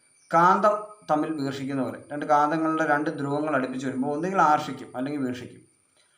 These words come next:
പുറത്തോട്ട് ഇങ്ങനെ ശക്തിയായിട്ട് തള്ളും. അപ്പം അങ്ങനെ ഒരു അവസ്ഥ നക്ഷത്രങ്ങൾ തമ്മിലുണ്ട്.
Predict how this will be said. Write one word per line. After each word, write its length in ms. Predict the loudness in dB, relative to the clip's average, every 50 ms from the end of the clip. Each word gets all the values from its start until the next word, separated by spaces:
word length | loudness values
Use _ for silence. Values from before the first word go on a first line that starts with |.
| _ _ -4
പുറത്തോട്ട് 340 | -4 -2 0 2 2 2 2
ഇങ്ങനെ 320 | 0 0 -2 -2 -4 -6
ശക്തിയായിട്ട് 460 | -8 -8 -8 -6 -2 0 0 0 0 -2
തള്ളും. 160 | -6 -8 -10
അപ്പം 960 | -16 -20 -20 _ _ _ _ _ _ _ _ _ _ _ _ _ 2 6 6
അങ്ങനെ 300 | 6 6 4 4 4 4
ഒരു 100 | 6 6
അവസ്ഥ 460 | 6 6 6 4 2 2 0 2 2 2 2 0 -8 -14 -20 -20 _ _ _ _ -10
നക്ഷത്രങ്ങൾ 500 | -8 -8 -4 -4 -2 0 0 0 0 2
തമ്മിലുണ്ട്. 420 | 2 2 2 2 2 0 -2 -6